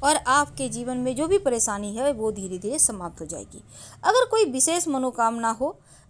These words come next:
नौकरी व्यापार नहीं लग रही, आपके जीवन में कहीं भी आपको तरक्की नहीं हो पा रहा, बहुत परेशान हैं आप,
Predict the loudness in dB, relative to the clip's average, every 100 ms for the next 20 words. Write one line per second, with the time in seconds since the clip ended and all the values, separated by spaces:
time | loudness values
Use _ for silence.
0 | -4 0 2 2 0 0 2 2 2 -2
1 | -4 -4 -4 -6 -10 -18 -14 0 2 2
2 | -2 -2 -2 -2 0 -2 -4 -4 -2 0
3 | 0 -2 -4 -6 -6 -6 -6 -8 -6 -6
4 | -4 -4 -6 -10 -6 -4 0 -2 -2 -4
5 | -6 -4 -4 -2 -4 -4 -4 -4 -6 -10
6 | -8 -8